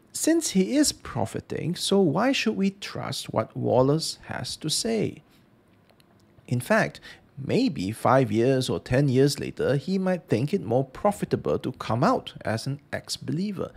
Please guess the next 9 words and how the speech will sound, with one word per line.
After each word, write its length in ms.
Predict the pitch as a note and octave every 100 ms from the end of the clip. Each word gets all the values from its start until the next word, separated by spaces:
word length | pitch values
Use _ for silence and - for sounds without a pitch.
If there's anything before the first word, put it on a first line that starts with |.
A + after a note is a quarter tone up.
| - - -
He 160 | E3
could 420 | - - D#4 - -
disavow 680 | A2+ B2+ - A#2 G#2 A2 A2 -
everything 440 | A3+ B3 - B2
he 120 | A2+ A2
said 320 | - F#2+ - _ _ - - _ - - -
was 280 | F2 - -
ever 200 | - G#2+
true, 340 | - C4+ A3+